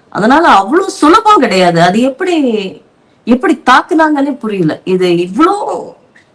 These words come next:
எ-, எ-, இருக்கும்போது அது எப்படி தாக்குனாங்கன்னே புரியல. அதனால பாகிஸ்தானுமே they are flexing muscles பார்க்கலாம். But இந்தியா இதுக்கு தகுந்த பதிலடி கொடுக்கும் தான் நான் நினைக்கிறேன்.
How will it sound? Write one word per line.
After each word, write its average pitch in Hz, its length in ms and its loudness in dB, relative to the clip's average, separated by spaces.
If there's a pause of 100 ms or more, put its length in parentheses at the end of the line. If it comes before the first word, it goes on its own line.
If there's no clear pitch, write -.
எ-, - 180 -8
எ-, 185 140 -4
இருக்கும்போது 233 640 0
அது 202 140 -4
எப்படி 269 260 -4
தாக்குனாங்கன்னே 233 600 -2
புரியல. 196 420 -8 (380)
அதனால 330 360 -2
பாகிஸ்தானுமே 339 960 -2
they - 20 -2
are 302 140 -2
flexing 277 460 -2
muscles 233 260 -4 (120)
பார்க்கலாம். 285 480 0 (400)
But - 80 -2
இந்தியா 349 380 6
இதுக்கு 247 220 0
தகுந்த 247 320 0
பதிலடி 196 500 -2
கொடுக்கும் 220 360 -2
தான் 214 120 -4
நான் 151 160 -4
நினைக்கிறேன். 131 340 -12